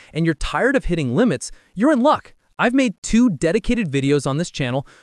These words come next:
showing you exactly how to get Cursor Pro for free with unlimited uses. Go check those out right after you watch this.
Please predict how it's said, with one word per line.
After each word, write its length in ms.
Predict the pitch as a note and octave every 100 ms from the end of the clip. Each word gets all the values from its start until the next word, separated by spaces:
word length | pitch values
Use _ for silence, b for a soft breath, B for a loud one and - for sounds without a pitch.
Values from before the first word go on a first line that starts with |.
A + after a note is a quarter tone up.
| -
showing 360 | - G3 A3+
you 140 | A#3 A#3
exactly 760 | G#3 D3 A#2+ E3 G#3+ C3+ B2 b b
how 200 | - F3
to 100 | A#3+
get 260 | F3+ F#3+ -
Cursor 400 | - F#3+ - A#3+
Pro 320 | - C#3+ D3
for 180 | - C3
free 560 | - - A3+ G3 C3 b b -
with 140 | D#3 -
unlimited 600 | E3+ G#3+ F#3 E3+ D#3+ C3
uses. 420 | A#2+ B2 C#2+ - - _ _
Go 140 | G3
check 240 | A#3+ B3+ -
those 180 | F#3+ D3+
out 160 | D#3+
right 380 | A2 G2+ D3+ G#3+
after 280 | F3+ F#3 G3
you 100 | F#3
watch 300 | B2 B2 -
this. 200 | E3 -